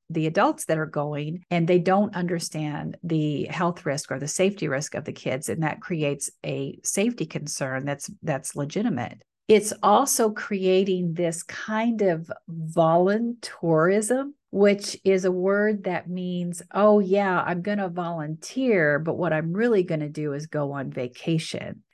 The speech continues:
So they might do a couple of hours of work in the morning and then just go off, and this is where their opportunity to create their Instagram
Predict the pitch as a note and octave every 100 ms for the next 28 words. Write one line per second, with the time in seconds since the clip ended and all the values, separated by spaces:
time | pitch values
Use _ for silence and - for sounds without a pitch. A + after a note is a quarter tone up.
0 | - - G3+ G3+ G3 A3 B3 - - G3+
1 | E3 - G#3 G3+ F#3 F3 D#3+ F3 F3 D#3+
2 | D#3+ - E3 E3 E3+ F3 F3 - D#3 D3+
3 | E3+ A#3+ G3+ D#3+ D#3 D#3+ D#3+ - E3+ D#3+
4 | F#3+ F#3+ F#3 F3 E3 - E3 D#3+ D3+ D3+
5 | - _ - D#3+ D3+ D3+ F3 - D#3+ D#3+
6 | D#3 D3+ - D#3+ D#3 D#3+ D#3+ D#3+ - E3
7 | D#3 D3 - E3 E3 - D3+ D3+ D#3 D3
8 | - D#3+ D#3+ - - - - -